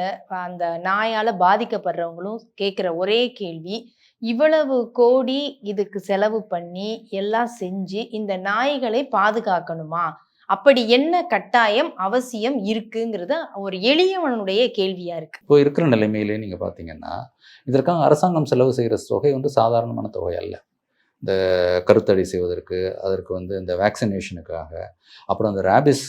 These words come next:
Speaker 2: இப்ப இந்த முப்பத்தாறாயிரம் பேருக்கு வந்து மருந்து ஊசி போடணும். இந்த ஊசியெல்லாம் வந்து எந்த தனியார் மருத்துவமனையிலும் போட மாட்டாங்க, போட்டா ரொம்ப செலவாகும்.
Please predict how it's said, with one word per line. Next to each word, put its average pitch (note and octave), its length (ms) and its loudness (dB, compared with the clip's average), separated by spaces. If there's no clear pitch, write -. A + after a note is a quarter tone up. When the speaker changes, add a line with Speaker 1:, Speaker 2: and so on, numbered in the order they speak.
Speaker 2:
இப்ப - 220 -4
இந்த G2+ 120 -2
முப்பத்தாறாயிரம் G2+ 580 2
பேருக்கு A2+ 600 0
வந்து B2+ 200 -4
மருந்து A2 400 -4
ஊசி A2 300 -6
போடணும். F2+ 380 -8
இந்த A2 220 4
ஊசியெல்லாம் A2 420 2
வந்து G#2+ 240 -4
எந்த G#2 220 -2
தனியார் G#2+ 360 2
மருத்துவமனையிலும் F#2+ 540 -4
போட G2 160 -2
மாட்டாங்க, F#2+ 360 -6
போட்டா G2 220 -2
ரொம்ப F#2 180 -4
செலவாகும். F2+ 600 -4